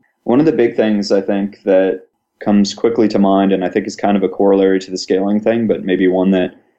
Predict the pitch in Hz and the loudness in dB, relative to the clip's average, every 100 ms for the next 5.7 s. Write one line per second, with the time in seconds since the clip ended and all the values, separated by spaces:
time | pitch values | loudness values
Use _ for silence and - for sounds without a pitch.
0 | _ - 120 113 110 87 98 95 101 101 | _ -2 2 2 2 2 2 4 2 -2
1 | 95 98 92 92 92 98 95 - 98 92 | -2 -2 0 -2 -2 -4 -4 -2 -4 -2
2 | 92 90 92 98 110 - 92 92 90 90 | 0 0 2 2 2 0 0 0 0 -4
3 | - - _ _ _ _ _ 92 90 90 | -8 -10 _ _ _ _ _ -2 0 -2
4 | 90 87 - 101 101 98 101 92 - 92 | -2 -2 0 2 2 4 2 2 0 -2
5 | 95 98 120 147 - - | -2 0 -2 -2 -10 -12